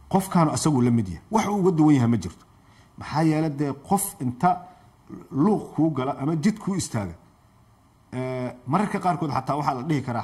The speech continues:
xabadda qofka marka lagu dhufo, lagu dhufto waxaaba laga yaabaa si fudud inay nafta uga baxdo. Laakiin qof inta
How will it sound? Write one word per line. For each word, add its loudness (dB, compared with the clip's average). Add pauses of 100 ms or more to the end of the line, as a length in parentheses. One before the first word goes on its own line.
xabadda -4 (580)
qofka -6
marka -4
lagu -2
dhufo, -6 (140)
lagu 0
dhufto -4
waxaaba -2
laga -2
yaabaa -2
si -4
fudud -4
inay -2
nafta -4
uga -4
baxdo. -10 (680)
Laakiin -4
qof -4
inta -4